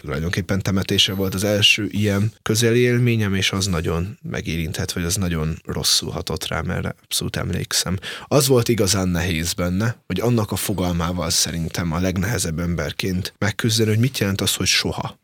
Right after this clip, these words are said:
Tehát a soha, meg az örökké, most ha maradunk a földi életnél, és nem vallásilag közelítjük meg,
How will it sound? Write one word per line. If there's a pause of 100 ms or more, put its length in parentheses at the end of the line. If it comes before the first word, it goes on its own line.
(160)
Tehát
a
soha,
meg
az
örökké, (460)
most
ha
maradunk
a
földi
életnél,
és
nem (220)
vallásilag
közelítjük
meg,